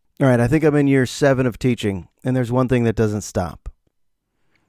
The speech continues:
And that's the debate. How do you grade 'em? How do you assess these kids? It's really an ongoing debate where everybody has an opinion, and they're always trying to advance the system.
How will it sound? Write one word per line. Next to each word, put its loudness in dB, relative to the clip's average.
And -2
that's 0
the -2
debate. -2
How -8
do 0
you -2
grade -2
'em? -10
How -4
do 2
you 2
assess -2
these -6
kids? -8
It's -6
really 4
an 0
ongoing 2
debate 0
where 0
everybody 2
has 0
an 0
opinion, -2
and -4
they're 0
always -2
trying -4
to 0
advance -4
the -6
system. -4